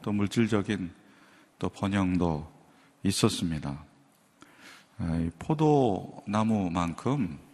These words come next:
소득을 많이 올리는 과일은 없을 거예요. 고급 와인, 굉장히 비싼, 아, 와인을 만들어내는 과일 아니겠습니까?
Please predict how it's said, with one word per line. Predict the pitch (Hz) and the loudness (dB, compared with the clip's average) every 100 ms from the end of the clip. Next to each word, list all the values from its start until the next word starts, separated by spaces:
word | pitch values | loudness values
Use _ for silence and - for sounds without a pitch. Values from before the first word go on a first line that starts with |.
| - - - - - - | -20 -20 -20 -20 -12 -6
소득을 | - - 135 127 131 | -2 2 4 6 6
많이 | 113 92 104 117 | 6 4 4 6
올리는 | 87 95 101 107 | 6 4 4 2
과일은 | 117 95 92 117 131 | 0 -2 -2 0 -2
없을 | 92 - - | -2 -6 -4
거예요. | 113 92 85 90 - | -2 -2 -6 -12 -16
고급 | - 101 107 101 - - - | -4 0 0 -2 -8 -20 -4
와인, | 90 87 82 - - | -2 0 -4 -8 -14
굉장히 | - 95 110 | -4 2 4
비싼, | 113 98 - 98 92 - - - - - - - _ _ | 4 2 2 4 4 -2 -16 -20 -20 -20 -20 -20 _ _
아, | 85 82 80 78 | -2 0 2 2
와인을 | 82 90 98 104 | 4 4 4 4
만들어내는 | 87 92 98 98 90 90 113 | 4 2 2 2 2 2 -2
과일 | - 95 | -2 0
아니겠습니까? | 95 85 90 82 - 80 80 113 | 0 -2 -2 -4 -4 -6 -2 0